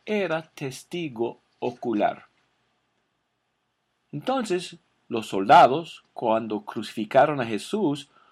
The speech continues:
tomaron sus vestidos e hicieron cuatro partes,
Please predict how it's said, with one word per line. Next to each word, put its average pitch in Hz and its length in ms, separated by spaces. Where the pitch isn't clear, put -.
tomaron 180 500
sus 127 320
vestidos 143 960
e 160 120
hicieron 185 480
cuatro 233 720
partes, - 680